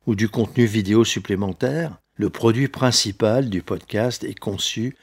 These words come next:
pour permettre aux gens de ne pas regarder leurs écrans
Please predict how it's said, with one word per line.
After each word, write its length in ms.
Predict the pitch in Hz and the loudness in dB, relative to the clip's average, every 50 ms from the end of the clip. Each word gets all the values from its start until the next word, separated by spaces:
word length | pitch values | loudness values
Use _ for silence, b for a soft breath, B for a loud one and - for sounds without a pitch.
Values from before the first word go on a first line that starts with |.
| b b b b b b - | b b b b b b -6
pour 160 | 117 101 - | -6 -6 -4
permettre 680 | _ - 113 98 104 104 107 110 113 - - - - | _ -2 0 0 2 2 2 2 2 0 -2 -10 -4
aux 140 | - 113 107 | 0 0 2
gens 380 | 101 95 95 110 117 120 120 113 | 2 0 0 -2 -2 -2 -2 -2
de 160 | 92 92 95 | -2 -2 0
ne 140 | 95 98 92 | 0 -2 -4
pas 260 | - _ 131 135 135 | 0 _ 2 2 4
regarder 520 | 123 110 104 101 107 107 95 98 101 107 | 2 -2 0 2 2 0 0 0 -2 0
leurs 300 | 104 101 95 80 - - | 0 0 0 0 -2 -6
écrans 460 | 92 - - - - 92 95 104 - | -10 -10 -10 -10 -10 -6 -6 -6 -8